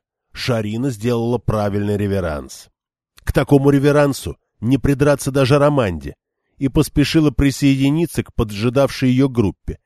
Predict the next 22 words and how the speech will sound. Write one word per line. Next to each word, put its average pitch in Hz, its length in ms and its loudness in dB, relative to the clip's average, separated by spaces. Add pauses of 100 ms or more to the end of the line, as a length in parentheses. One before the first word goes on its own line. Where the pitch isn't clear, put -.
(540)
У 92 60 -8
нее 95 320 -2
на 92 80 -4
лице 98 320 -4
стало 98 300 -4
меньше 98 400 -4
морщин. 107 500 -6 (520)
Что - 320 -10
ж, - 180 -18 (260)
неизвестно, 123 680 2
что - 220 0
может 101 320 -2
произойти 110 540 -2
с 98 60 -4
женщиной, 95 720 -2 (320)
начавшей 107 520 -2
направлять 107 520 -2
в - 60 -20
таком 123 380 -2
возрасте. 85 580 -4 (480)
Шестидесятисемилетняя 190 1600 0
послушница. 101 920 -2